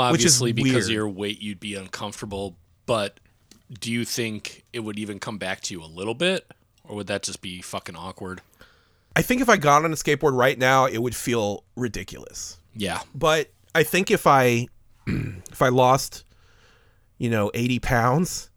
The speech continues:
Speaker 1: and then
Speaker 2: <laughs> Yeah.
Speaker 1: got on a skateboard, I probably would take me a week before I felt somewhat comfortable on it. I don't picture myself, like, doing kickflips and shit, but, you know,
Speaker 2: Cruising.
Speaker 1: like, I,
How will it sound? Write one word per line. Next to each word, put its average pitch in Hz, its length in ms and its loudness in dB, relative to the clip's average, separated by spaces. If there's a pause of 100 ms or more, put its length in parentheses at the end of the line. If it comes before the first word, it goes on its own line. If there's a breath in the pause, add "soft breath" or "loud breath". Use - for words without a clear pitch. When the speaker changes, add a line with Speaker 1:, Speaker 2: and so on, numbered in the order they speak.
(260)
Speaker 1:
and 160 220 4
then 120 100 2
Speaker 2:
<laughs> - 20 4
Yeah. 170 40 8
Speaker 1:
got 120 220 6
on 120 120 2
a 120 40 2
skateboard, 131 720 2 (380)
I 117 100 0
probably 139 520 2
would 123 120 0
take 107 300 -4
me 95 420 -4 (100)
a 104 80 0
week 101 500 -6
before - 300 -4
I 95 80 0
felt 92 360 -6 (460)
somewhat 123 520 -2
comfortable 101 580 -8
on 85 180 -8
it. - 160 -16 (600 soft breath)
I - 40 -2
don't 131 140 2
picture 135 260 0
myself, 104 400 -2
like, 95 200 -4 (180)
doing 95 180 -4
kickflips - 540 -6
and - 100 -14
shit, - 300 -8 (100)
but, 98 300 0 (1160)
you 147 120 4
know, 120 120 2
Speaker 2:
Cruising. 107 240 -2
Speaker 1:
like, 117 140 2
I, 120 200 2